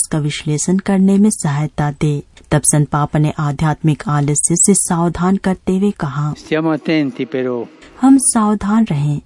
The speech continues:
Speaker 1: पेतरुस के उस अच्छा लगने कि हमारे लिए यहाँ होना अच्छा है, आध्यात्मिक आलसी न बने। हम पहाड़ पर इस मुलाकात की सुखद अनुभूति का आनंद लेने के लिए रुके नहीं रह सकते। यीशु स्वयं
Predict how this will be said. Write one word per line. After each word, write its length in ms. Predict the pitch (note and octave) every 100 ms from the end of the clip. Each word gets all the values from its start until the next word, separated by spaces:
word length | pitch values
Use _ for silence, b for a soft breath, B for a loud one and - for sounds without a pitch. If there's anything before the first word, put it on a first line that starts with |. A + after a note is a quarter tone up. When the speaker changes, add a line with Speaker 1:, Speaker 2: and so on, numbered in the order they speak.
| - -
Speaker 1:
पेतरुस 460 | B3 B3 C#4 C4 C#4
के 80 |
उस 240 | C4 B3+ -
अच्छा 280 | A3+ - A#3+
लगने 440 | G#3 D#3 D#3+ D3+ - -
कि 100 | -
हमारे 520 | C4 A#3+ A#3+ B3 C4 C4
लिए 120 | C4
यहाँ 460 | A3+ G#3+ G#3+ A#3+ A#3
होना 220 | A3+ A#3
अच्छा 440 | - G3+ - A3+
है, 320 | G3 D3 D3+ - B B B B B
आध्यात्मिक 640 | A#3 A#3+ A#3+ B3+ B3+ C#4 -
आलसी 400 | G#3+ A3 - A#3+
न 240 | G#3+ G3 G3+
बने। 360 | D#3+ D3+ D#3 - b b b
हम 120 | E3 D3
पहाड़ 380 | D#3 D3 D3+
पर 160 | D3 D#3
इस 160 | D3+ -
मुलाकात 500 | D#3 D3+ - D3 D3
की 120 | D#3+
सुखद 360 | - D#3 E3 D3
अनुभूति 580 | D3+ C#3+ D#3 D3+ - D3
का 140 | D#3+
आनंद 480 | - D3+ D3 D3+ D3
लेने 340 | D3+ D3+ D3+
के 140 | D3 E3
लिए 160 | F3+ -
रुके 340 | F3 F#3 G#3
नहीं 300 | G3 F3+ G#3
रह 140 | F#3 D3
सकते। 580 | - D3 _ D#3+ D3+ - b b b b b
यीशु 420 | F#3+ B3+ B3+ C4+
स्वयं 380 | C4 - A#3 B3+